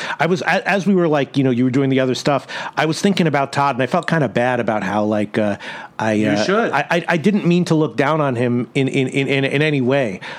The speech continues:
Speaker 1: Uh, I think that Todd was a much purer person than, than, than I was, and, uh, I was just remembering some of the, some of the events and stories that happened in
Speaker 2: What do
Speaker 1: Todd's
Speaker 2: you
Speaker 1: life.
Speaker 2: remember?
Speaker 1: Do you want me, do you want me to tell it?
Speaker 2: Please.
Speaker 1: The classic Todd story, because there were some,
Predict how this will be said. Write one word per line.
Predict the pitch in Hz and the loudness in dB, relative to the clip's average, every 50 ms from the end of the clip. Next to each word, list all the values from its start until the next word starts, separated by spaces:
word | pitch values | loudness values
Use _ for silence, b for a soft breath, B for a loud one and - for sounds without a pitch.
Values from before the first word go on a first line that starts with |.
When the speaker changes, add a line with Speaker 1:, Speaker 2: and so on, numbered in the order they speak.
| B B B | B B B
Speaker 1:
Uh, | - 123 123 123 123 - | -2 0 0 0 0 0
I | - 143 147 | 0 -2 0
think | - 180 156 | 0 0 0
that | - 165 | 0 0
Todd | - - 151 156 156 | 0 0 0 0 0
was | 147 143 123 | 0 0 0
a | |
much | 131 131 147 - - | 0 0 -2 -2 -4
purer | - - 156 147 147 135 | -2 0 2 2 2 0
person | - - 143 127 - 143 127 | 0 0 0 0 0 0 0
than, | 123 120 120 123 110 | 2 2 0 0 0
than, | - 123 120 113 117 | 0 0 0 0 -2
than | 104 - 123 117 | -2 -2 0 0
I | 123 127 139 143 | 2 2 0 0
was, | 123 123 113 107 101 - | 0 0 0 -2 0 0
and, | 120 117 110 | 0 0 0
uh, | 113 110 B B B B | 0 -2 B B B B
I | B 135 | B 0
was | 147 156 | 0 2
just | 147 - | 2 2
remembering | 170 151 143 147 143 139 127 | 2 2 2 2 0 0 -2
some | - - 135 131 | 0 0 0 0
of | 127 | 2
the, | 120 127 113 - B B B | 0 0 -2 -2 B B B
some | B - 151 139 | B 0 0 2
of | 131 | 2
the | 127 135 | 2 0
events | 110 123 117 147 139 135 127 - - | 0 0 0 0 0 0 -2 -2 -4
and | 120 117 | -4 -2
stories | - - 143 135 131 123 117 - | 0 0 2 2 2 0 0 0
that | - 123 | 0 0
happened | 110 - 123 120 - 117 110 101 - - - _ _ - | 0 0 0 0 -2 -2 -4 -4 -6 -12 -20 _ _ -2
in | 143 131 | -2 -2
Speaker 2:
What | 120 | 0
do | - | 0
Speaker 1:
Todd's | 135 131 - 202 | 0 0 0 0
Speaker 2:
you | 202 202 | 2 2
Speaker 1:
life. | - | 2
Speaker 2:
remember? | - 240 247 202 120 110 107 | 0 0 0 -2 -4 -6 -6
Speaker 1:
Do | - - | -2 0
you | - | 2
want | 156 143 151 | 2 2 0
me, | 151 | 0
do | 131 | 0
you | 151 | 0
want | 156 151 | 0 2
me | 151 147 | 2 0
to | 139 | 0
tell | 139 - - 151 156 | 0 0 0 2 2
it? | 185 | 2
Speaker 2:
Please. | 208 240 277 269 160 113 98 - | 2 2 0 0 -2 -2 -2 -2
Speaker 1:
The | 160 | -2
classic | - - - 180 165 175 170 - - 180 - | 0 2 2 2 2 2 0 0 -2 -4 -2
Todd | - 175 165 165 165 - | 0 0 0 0 0 0
story, | - 180 175 | 0 0 0
because | 165 165 240 240 | 0 0 0 2
there | 190 208 | 2 2
were | 196 262 226 | 0 0 0
some, | 233 | 0